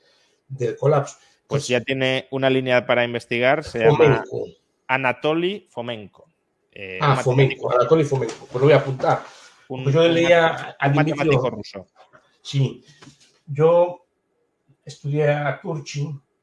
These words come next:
Speaker 1: Fomenko.
Speaker 2: Sí, sí, sí. Peter Turchin es muy bueno, sí, sí.
Speaker 1: Turchin es muy bueno, pero por ejemplo Dmitry Orlov, Orlov,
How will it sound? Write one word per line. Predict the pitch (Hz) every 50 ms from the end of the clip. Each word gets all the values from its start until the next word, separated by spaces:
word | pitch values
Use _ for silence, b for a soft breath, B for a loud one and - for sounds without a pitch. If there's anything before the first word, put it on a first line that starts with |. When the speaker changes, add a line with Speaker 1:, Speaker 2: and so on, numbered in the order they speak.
| _ _ _ _ _ _ _ _
Speaker 1:
Fomenko. | _ _ - 110 113 107 104 - - _ _ -
Speaker 2:
Sí, | 143 135 117 98 90 - _ _
sí, | - - 120
sí. | - - 104 95 - _ _ _
Peter | _ 113 87 - 98 95
Turchin | - 104 95 - - 107 110
es | 107 101
muy | 110 92
bueno, | 90 95 101 95 90 90 -
sí, | _ - 95
sí. | - - -
Speaker 1:
Turchin | 135 135 135 131 - 131
es | 107 -
muy | - 101
bueno, | 98 113 139 139 139 135 131 131 -
pero | - 123 -
por | 113
ejemplo | - 135 127 123
Dmitry | 117 120 135 135 131 135 123
Orlov, | 113 120 135 143 135 135 - -
Orlov, | 123 117 135 147 139 120